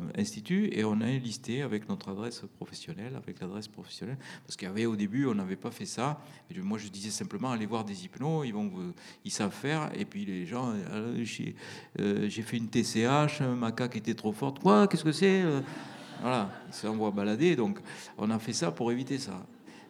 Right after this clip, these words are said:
Mais après, donc, il y aura toutes les formations qui vont être ouvertes pour que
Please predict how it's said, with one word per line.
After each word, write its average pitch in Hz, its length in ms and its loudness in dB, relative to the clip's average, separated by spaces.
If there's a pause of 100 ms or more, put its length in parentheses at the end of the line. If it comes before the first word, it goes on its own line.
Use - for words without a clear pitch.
Mais 98 100 4
après, 170 420 2
donc, 135 220 4
il 101 40 -2
y - 20 4
aura 107 160 4
toutes 107 240 -6
les 107 80 0
formations 110 640 4
qui 113 140 -6
vont 110 120 2
être 107 240 0
ouvertes 143 340 -4 (140)
pour - 240 -8
que 107 200 0